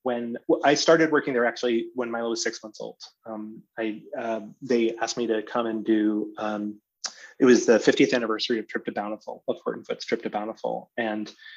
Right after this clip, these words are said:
uh, the amazing Michael Wilson, who was the artistic director at the time, was, um, we were gonna transfer it down to the Alley. And so in that transfer, he needed really a,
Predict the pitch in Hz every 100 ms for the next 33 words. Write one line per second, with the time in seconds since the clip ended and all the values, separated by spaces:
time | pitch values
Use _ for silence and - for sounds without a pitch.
0 | - _ - 123 110 110 113 139 131 120
1 | 107 165 185 170 151 123 110 110 110 123
2 | - 117 - 113 110 107 - - 120 113
3 | 113 110 110 107 110 104 - - 107 104
4 | 104 110 107 107 110 - 123 - 113 110
5 | 107 - 117 113 113 113 113 - - -
6 | 120 110 117 117 113 - - 110 - 113
7 | 110 107 110 113 104 104 104 104